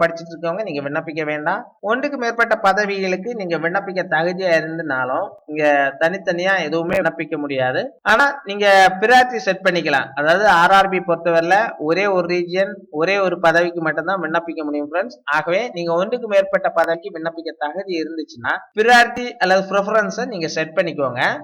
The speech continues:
இதுக்கு தேவையான எக்ஸாமினேஷன் ஃபீஸ் பாத்தீங்கன்னா எஸ் சி, எஸ் டி, எக்ஸ் சர்வீஸ்மேன், மாற்றுத்திறனாளிகள், அப்புறமா உமன் கேண்டிடேட்ஸ், அப்புறம் மைனாரிட்டி, எக்கனாமிக் பேக்வர்ட் கிளாஸஸ்,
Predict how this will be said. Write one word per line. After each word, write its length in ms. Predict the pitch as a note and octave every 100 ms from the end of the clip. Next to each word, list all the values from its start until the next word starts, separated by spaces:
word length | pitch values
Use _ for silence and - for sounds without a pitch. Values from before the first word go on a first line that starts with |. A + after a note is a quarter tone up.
| -
இதுக்கு 200 | G3+ G#3 G3+
தேவையான 320 | A#3 A#3+ A3 G3+
எக்ஸாமினேஷன் 540 | G3+ C4 B3 A#3 G#3+ G3+
ஃபீஸ் 200 | G#3 G#3 F#3
பாத்தீங்கன்னா 420 | E3+ E3 D#3+ F3+ G#3+ A3 - - F3+
எஸ் 140 | F#3 F#3+
சி, 140 | A#3 A3 F#3
எஸ் 120 | F#3 F#3+
டி, 100 | G3 G3 G3 G3 F3
எக்ஸ் 140 | E3+ G3+
சர்வீஸ்மேன், 580 | G3 F#3 F3+ F3+ F3+ F#3 - D#3+
மாற்றுத்திறனாளிகள், 960 | G3 F#3+ F3 E3 E3 E3 D#3+ E3 E3+ E3+ - D#3+
அப்புறமா 360 | E3 E3+ E3+ E3 E3 - _ _ _ F3
உமன் 220 | G3 G3+
கேண்டிடேட்ஸ், 560 | F#3+ E3+ F3 E3+ E3+ E3+ - _ D#3
அப்புறம் 280 | E3 E3+ E3
மைனாரிட்டி, 480 | E3 F#3 F#3+ F#3 F3+ E3+
எக்கனாமிக் 420 | F#3 G3+ F#3+ F#3 E3
பேக்வர்ட் 340 | E3 E3+ E3 E3
கிளாஸஸ், 340 | D#3+ D#3 D3+